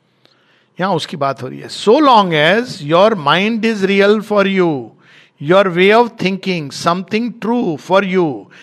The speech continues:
real, concrete, it proves that you are not there yet। You must first pass through to the other side। Afterwards, you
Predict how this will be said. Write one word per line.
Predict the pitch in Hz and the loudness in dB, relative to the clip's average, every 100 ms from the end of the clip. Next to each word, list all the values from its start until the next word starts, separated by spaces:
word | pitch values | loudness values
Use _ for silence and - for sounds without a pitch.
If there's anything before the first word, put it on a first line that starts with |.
| _ 139 | _ -2
real, | 180 240 214 143 - | 2 4 2 0 -2
concrete, | 214 247 220 254 233 226 - - | -2 -2 -2 0 0 -4 -16 -6
it | 262 285 | -4 -4
proves | - - 339 359 294 208 | -4 0 4 4 4 2
that | 226 208 | 2 2
you | 202 | 2
are | 190 190 180 | 4 4 2
not | 160 165 | 0 0
there | 143 147 143 | 0 0 0
yet। | 123 127 - - _ _ _ _ _ _ _ _ _ | -4 -10 -12 -20 _ _ _ _ _ _ _ _ _
You | 151 151 | -8 -2
must | 180 - - | -2 -2 -6
first | - 175 151 - - | -6 -4 -4 -8 -2
pass | 147 143 - | 0 0 -4
through | - 156 143 | -12 -12 -10
to | 139 | -6
the | 135 123 | -6 -4
other | 135 - | -8 -8
side। | 139 127 131 127 _ - | -8 -6 -8 -12 _ -6
Afterwards, | 175 165 _ 156 127 139 143 - | -2 -2 _ -8 -4 -6 -6 -12
you | 165 | -10